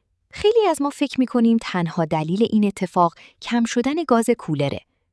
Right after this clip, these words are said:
اما حقیقت اینه که باد گرم کولر ماشین فقط به خاطر گاز نیست. گاهی اوقات خرابی کمپرسور، گیر کردن کلاچ اون یا حتی یه فیوز سوخته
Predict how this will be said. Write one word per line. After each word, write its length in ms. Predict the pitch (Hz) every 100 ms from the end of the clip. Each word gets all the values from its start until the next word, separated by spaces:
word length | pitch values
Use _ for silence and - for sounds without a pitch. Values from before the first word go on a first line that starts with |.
| _ _
اما 200 | 208 208
حقیقت 560 | 214 156 143 131 143 -
اینه 180 | 208 214
که 220 | - 226 214 - _ -
باد 240 | 180 226
گرم 400 | 240 220 214 214
کولر 380 | - 208 196 196
ماشین 420 | 190 185 202 196 -
فقط 540 | _ 233 - 233 -
به 80 | 226
خاطر 360 | - 165 151 147
گاز 400 | - 151 185 202
نیست. 400 | 240 202 - - - - _ _ _ _
گاهی 280 | - 285 285
اوقات 320 | 247 214 220 - - -
خرابی 560 | - 190 156 151 175 -
کمپرسور، 800 | - 139 - 139 - 160 160 160 - _
گیر 200 | - 254
کردن 460 | - 214 190 202 240
کلاچ 520 | - - 156 226 - -
اون 240 | 185 170 - - _ -
یا 60 | -
حتی 200 | 427 - 381
یه 80 | 370
فیوز 440 | - 233 240 262 277
سوخته 480 | - 214 - 226